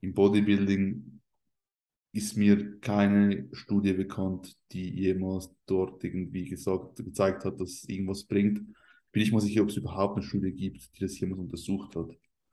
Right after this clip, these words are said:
Ähm, zumindest war das mal der Stand vor, keine Ahnung, wie, wie lange her.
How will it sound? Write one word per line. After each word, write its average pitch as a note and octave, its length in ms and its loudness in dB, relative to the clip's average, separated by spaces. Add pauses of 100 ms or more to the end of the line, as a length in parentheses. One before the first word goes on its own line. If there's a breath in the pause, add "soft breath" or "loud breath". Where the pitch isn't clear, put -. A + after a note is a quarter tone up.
(480)
Ähm, F2+ 600 -8 (600)
zumindest G#2 360 4
war G2+ 80 8
das G3 140 4
mal G2+ 180 8
der G2 60 4
Stand G2 440 2
vor, G2 360 4 (160)
keine F#2+ 200 -6
Ahnung, F#2 380 -6 (300)
wie, F#2 140 -4 (120)
wie F2+ 100 -4
lange F#2+ 220 0
her. F#2+ 300 -4